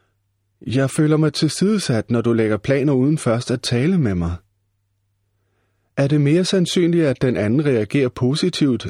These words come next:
end hvis du siger, "Det er typisk dig.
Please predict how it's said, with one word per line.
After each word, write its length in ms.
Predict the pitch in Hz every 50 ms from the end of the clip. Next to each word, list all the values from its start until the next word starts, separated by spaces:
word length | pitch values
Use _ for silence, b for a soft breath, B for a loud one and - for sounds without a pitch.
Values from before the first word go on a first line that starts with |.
| - _ _ _ _ _ _ _ _ -
end 140 | 135 131
hvis 200 | 127 123 120 -
du 120 | - 120 113
siger, 400 | - - 117 110 107 104 101 95 - _ _ _ _ _ _ _ _ _ _ _ _ _ _ -
"Det 80 | 143
er 40 | 143
typisk 420 | - - 156 143 127 139 123 - -
dig. 260 | 107 98 98 87